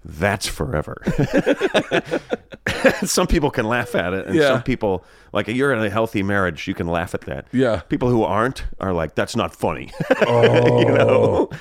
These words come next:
Speaker 1: And you're like, "All right."
Speaker 2: That's fucking
Speaker 1: But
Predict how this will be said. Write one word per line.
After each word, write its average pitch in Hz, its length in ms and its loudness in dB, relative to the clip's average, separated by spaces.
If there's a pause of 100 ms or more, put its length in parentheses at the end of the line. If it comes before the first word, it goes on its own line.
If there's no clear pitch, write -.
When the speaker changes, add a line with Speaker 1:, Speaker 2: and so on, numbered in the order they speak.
(540)
Speaker 1:
And 107 100 -6
you're 101 100 -2
like, 95 160 -2
"All 104 160 -2
right." 85 240 -4 (760)
Speaker 2:
That's 95 240 -4
fucking 95 360 -2
Speaker 1:
But 127 220 0